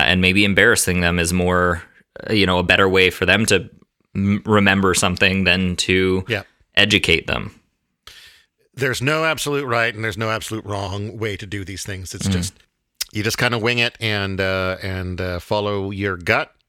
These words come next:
Speaker 2: and it works or it doesn't.
Speaker 1: Yeah.
Speaker 2: Uh, so the last part of the book is part four, Holding the Door Open, Working in Solidarity Against Racism. And it's, uh, it's all pretty much the same as part three, you know, talking about what you can do, but,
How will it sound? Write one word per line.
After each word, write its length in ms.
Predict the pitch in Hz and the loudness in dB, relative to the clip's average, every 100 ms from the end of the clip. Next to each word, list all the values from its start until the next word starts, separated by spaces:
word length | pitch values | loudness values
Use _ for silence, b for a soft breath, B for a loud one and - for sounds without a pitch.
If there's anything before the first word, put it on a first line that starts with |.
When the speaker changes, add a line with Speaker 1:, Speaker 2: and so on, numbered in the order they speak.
| - | -4
Speaker 2:
and 260 | 107 101 | -2 -2
it 120 | 98 110 | -4 -4
works 280 | 113 - 117 | -8 -6 -8
or 60 | |
it 60 | 107 | -8
doesn't. 300 | 123 113 85 _ _ _ - | -10 -10 -16 _ _ _ -4
Speaker 1:
Yeah. 200 | - - - _ _ _ _ _ _ _ _ _ B B B B B | 0 0 -4 _ _ _ _ _ _ _ _ _ B B B B B
Speaker 2:
Uh, 300 | 143 139 143 | -2 0 0
so 440 | - 156 147 143 | 0 0 0 -2
the 80 | 143 | 0
last 220 | 180 226 | 0 -2
part 180 | - 233 | 0 -4
of 60 | 196 | -2
the 60 | |
book 280 | 190 240 - | -4 -6 -4
is 220 | 143 131 | -2 -2
part 300 | - 143 139 | -2 -4 -4
four, 440 | - 127 139 170 170 | -4 -4 -2 -4 -4
Holding 340 | 135 120 120 | -4 -4 -4
the 60 | 107 | -2
Door 360 | 92 117 117 | -2 -2 -2
Open, 440 | 123 117 120 110 110 | -4 -4 -2 -2 -6
Working 400 | 104 120 - 127 | -6 -6 -4 -4
in 120 | 104 | -4
Solidarity 640 | 92 120 120 113 113 110 107 | -4 -4 -2 -2 -2 -2 -4
Against 360 | 90 98 92 | -4 -6 -6
Racism. 500 | 90 85 92 82 87 80 B B B B B B B | -8 -8 -8 -8 -8 -10 B B B B B B B
And 220 | 123 110 104 | -6 -4 -2
it's, 300 | 113 - - | -2 -4 -2
uh, 320 | 107 104 107 - | 0 0 -2 -4
it's 120 | 139 | -4
all 140 | 233 | -2
pretty 160 | 220 190 | -2 -2
much 160 | 165 - | -2 -4
the 80 | |
same 320 | 147 143 135 131 | -2 -2 0 -2
as 100 | - | -4
part 260 | 120 107 | -4 -4
three, 400 | - 120 117 117 117 | -4 -4 -2 -4 -4
you 80 | |
know, 80 | 113 | -4
talking 380 | 110 110 110 120 | -2 -2 -2 -4
about 240 | 104 107 | -4 -4
what 280 | 95 107 - | -4 -6 -4
you 80 | 104 | -8
can 140 | 107 | -8
do, 300 | 92 104 104 | -6 -4 -4
but, 180 | 92 104 | -4 -6